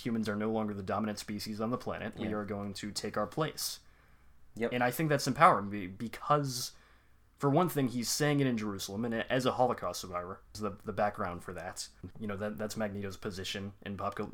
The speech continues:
Speaker 1: in popular culture. It's
Speaker 2: Look,
Speaker 1: the
Speaker 2: Joe, you, you
Speaker 1: one
Speaker 2: don't tell
Speaker 1: thing.
Speaker 2: people you're gonna be their god non-threateningly. Let's be clear here.
Speaker 1: Oh, I think it's a threat, but I also don't think that it's, I think that it's sort of a, like, empowering point for him.
Speaker 2: Okay.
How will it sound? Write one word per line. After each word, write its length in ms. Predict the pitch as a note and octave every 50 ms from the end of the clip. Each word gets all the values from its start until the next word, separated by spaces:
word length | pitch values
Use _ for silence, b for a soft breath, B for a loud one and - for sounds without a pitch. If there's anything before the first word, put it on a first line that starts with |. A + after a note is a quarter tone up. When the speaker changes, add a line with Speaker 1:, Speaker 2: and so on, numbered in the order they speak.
| - -
Speaker 1:
in 140 | G2+ G2+ F#2
popular 340 | - G#2 G#2 G#2 G#2 G2+ G2
culture. 320 | - - F2+ F2 - F#2+ G2
It's 100 | G#2+ C3+
Speaker 2:
Look, 120 | C3 G2+
Speaker 1:
the 60 | G2
Speaker 2:
Joe, 80 | F#2+ G2+
you, 200 | G2 A2+ D3 D#3+ -
you 60 | D#3
Speaker 1:
one 120 | E3+ F#3 F3
Speaker 2:
don't 80 | D#3+
tell 120 | - D#3 C3+
Speaker 1:
thing. 80 | G2
Speaker 2:
people 220 | B2 A2+ G2+ A2 G#2+
you're 140 | G#2 G2+ F#2+
gonna 140 | G#2+ G#2
be 100 | F#2+ G#2+
their 160 | F#2+ F#2+ F2+ E2+
god 440 | - G2+ F#2+ F2 E2 - - E2+ - -
non-threateningly. 920 | G#2+ G2+ G2 F#2 F2+ F2 - - G2+ F#2+ F2 D#2 E2+ E2 E2 E2+ F2 E2+ - - -
Let's 160 | - C3 B2+
be 120 | - - G2
clear 240 | - A2+ G#2 F2+ E2
here. 280 | F2 F2+ E2 F#2 - -
Speaker 1:
Oh, 120 | G3+ G#3 E3
I 100 | C3+ C3+
think 180 | C#3+ E3 D#3
it's 140 | C#3 - -
a 80 | A2+ G2
threat, 400 | - - C#3 D3 D3 B2 - -
but 100 | A2 G#2+
I 60 | A2+
also 440 | A#2 B2 A#2+ - A#2+ A2 G2+ F#2+ F#2 -
don't 240 | B2+ A#2+ A#2+ - -
think 320 | - - A#2+ A2+ G#2 -
that 140 | - G#2+ G#2
it's, 360 | G2+ - - - - - - - - - - -
I 100 | A2+ A2+
think 360 | - - - E3+ E3+ D#3+ -
that 140 | D#3 D#3+ C#3
it's 160 | C3+ A#2 - -
sort 360 | - - - D3 D3 D3 C#3
of 260 | C3+ C3 B2 A2+ G2 F#2 G2 F#2 - - G2+
a, 460 | A2 G#2+ G#2 G#2 G#2 G2+ G2 G2+ F#2+ - - _ -
like, 280 | A#2 A#2 G#2+ G#2+ - -
empowering 640 | A2 G#2+ G#2 G2 - A#2 A#2 A#2+ A#2+ A#2+ A#2 A2+ G#2+
point 480 | G2+ - - A#2+ B2+ C#3 - - - - - _ _ - _ - - _ - - _ _ -
for 200 | - C3+ A#2+ G#2+
him. 280 | B2+ B2+ C3+ D3 C#3+ - - - - - - - - - F#3
Speaker 2:
Okay. 240 | F3+ - F3+ D#3+